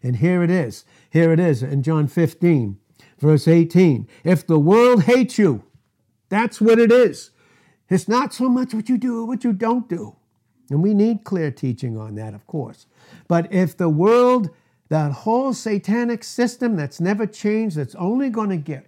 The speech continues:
worse, see that in Second Timothy three, one to thirteen. See it.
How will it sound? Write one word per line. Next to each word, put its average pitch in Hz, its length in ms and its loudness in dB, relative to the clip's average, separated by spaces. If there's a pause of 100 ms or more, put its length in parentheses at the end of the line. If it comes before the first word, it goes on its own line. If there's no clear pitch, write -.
worse, 156 640 -6 (280)
see 147 300 -4
that 165 260 -2
in 127 100 -6
Second 127 400 -10
Timothy 123 400 -8
three, 117 500 -10
one 117 260 -10
to 104 100 -12
thirteen. 107 680 -16 (640)
See - 300 -4
it. - 280 -8